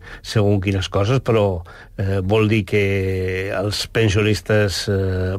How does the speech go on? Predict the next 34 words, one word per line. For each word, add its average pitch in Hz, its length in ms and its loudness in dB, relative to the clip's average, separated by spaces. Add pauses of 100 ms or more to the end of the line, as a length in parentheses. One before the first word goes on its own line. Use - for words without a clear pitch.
perden 110 320 4
de 107 60 4
manera 104 560 2
indefinida 104 800 2 (500)
el 101 120 2
seu 110 180 2
dret 104 240 2
a 101 160 4
regularitzar-los 98 760 2
les 98 140 0
pensions, 123 520 0 (100)
o, 113 100 0
el 104 120 2
que 110 100 0
és 95 40 0
el 101 80 2
mateix, 123 300 0
a 123 60 0
perdre 98 540 0
poder, 98 320 2 (560)
eh, 101 60 0 (120)
de 104 140 2
compra. 131 520 2 (500)
Eh, 101 400 4
vol 127 240 4
dir 127 180 0
que 110 920 2
l'esperança 117 640 0
de 110 80 4
vida, 107 400 2 (360)
eh, 101 220 -4
que, 113 140 0
per 110 140 0
cert, 90 280 -4